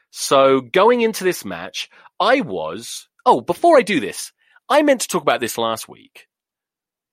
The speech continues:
since the Calcutta Cup match was coming up. You've all heard the story, right, about Dean Richards and John Jeffrey. Is it John Jeffrey or John Jeffries?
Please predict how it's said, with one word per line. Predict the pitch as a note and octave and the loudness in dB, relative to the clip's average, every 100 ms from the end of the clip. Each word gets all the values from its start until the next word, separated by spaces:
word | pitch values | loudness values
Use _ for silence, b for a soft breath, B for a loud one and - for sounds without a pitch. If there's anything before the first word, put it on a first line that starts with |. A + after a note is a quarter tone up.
| _ _ _ _ _ _ _ _ _ | _ _ _ _ _ _ _ _ _
since | - D3+ C3+ | -8 -6 -6
the | C3 | -4
Calcutta | - B2 C#3+ B2 | -4 -2 -2 -4
Cup | - A#2 - | -4 -4 -4
match | A2 G2+ - | -6 -8 -10
was | - | -10
coming | - G2+ G2 | -6 -6 -6
up. | C#2 - b b b _ | -10 -14 b b b _
You've | C#3+ A3 | -6 -2
all | B3+ B3+ | 0 0
heard | F#3 G3 F#3 | 2 2 0
the | C3+ | -2
story, | - - G#2+ C#2+ G#1+ _ _ | -6 -2 -2 -4 -10 _ _
right, | F#2 D#2+ F2 - _ | -10 -8 -12 -18 _
about | - G2 F2+ - | -6 -4 -4 -4
Dean | B2+ B2+ B2+ | -2 0 0
Richards | G#2+ - - F2 D#2+ - - b b b _ | -2 -4 -6 -8 -8 -8 -10 b b b _
and | G2+ G2 | -8 -4
John | G2 A2 G2+ | 0 0 0
Jeffrey. | G2 F2 - D2 C2+ | -4 -6 -8 -12 -8
Is | G#2 | -6
it | - | -2
John | C#3 D3 | 0 0
Jeffrey | C#3+ F3 - G3 | 2 0 0 0
or | B2+ | 0
John | A#2+ A2+ | 0 -2
Jeffries? | G2+ F2 - C#2+ D2 - | -4 -6 -10 -16 -16 -20